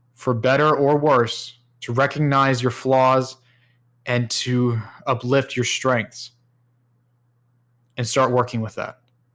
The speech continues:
And it takes some introspection of understanding that all of us are sinful in our own way. We're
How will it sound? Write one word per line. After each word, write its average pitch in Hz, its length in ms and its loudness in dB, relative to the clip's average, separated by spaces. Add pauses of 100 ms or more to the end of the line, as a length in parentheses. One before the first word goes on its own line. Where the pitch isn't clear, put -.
(1800)
And 123 340 0
it 131 160 -4
takes 165 300 0
some 143 640 0 (500)
introspection 120 760 -4 (840)
of 131 300 2
understanding 143 640 2
that 123 180 0
all 143 280 4
of 131 100 0
us 117 340 -2 (120)
are 120 180 2
sinful 127 680 -2 (120)
in 131 100 -6
our 120 140 0
own 113 200 -2
way. 107 320 -6
We're 120 380 2